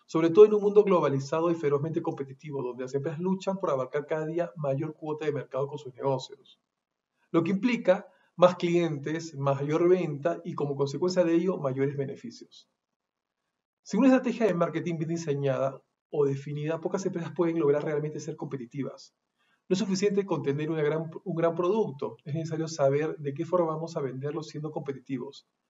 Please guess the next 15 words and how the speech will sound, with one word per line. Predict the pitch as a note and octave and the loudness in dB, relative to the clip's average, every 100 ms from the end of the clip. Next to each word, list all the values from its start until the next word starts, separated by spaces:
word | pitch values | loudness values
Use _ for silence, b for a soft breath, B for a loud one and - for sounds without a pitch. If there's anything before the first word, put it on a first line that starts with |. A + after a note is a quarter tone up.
| _ _ | _ _
Y | - | -6
para | F3 D3+ | 0 2
abordar | C#3 C#3 D3+ | 4 4 2
el | E3 | 0
mercado | D#3 C#3 D#3+ | -4 -4 -6
es | D#3 | -6
esencial | D3 C3+ C3 D3+ D#3 | -8 -10 -10 -12 -12
poner | D3 C3+ D3+ D3+ | -8 -6 -6 -8
en | D3 D3 | -10 -4
marcha | D#3+ E3 F#3+ | -4 -2 -4
diferentes | F#3 F3 C#3+ D3 | -4 -4 -6 -2
acciones | F3 - E3 D#3+ D#3+ | -4 -4 -10 -10 -8
de | D3 | -6
marketing | D#3+ D#3+ B2+ - _ | -8 -8 -14 -16 _
planificadas | C#3 C3+ - C3+ D3+ D#3+ F#3 F#3+ | -12 -12 -14 -8 -6 -4 -6 -8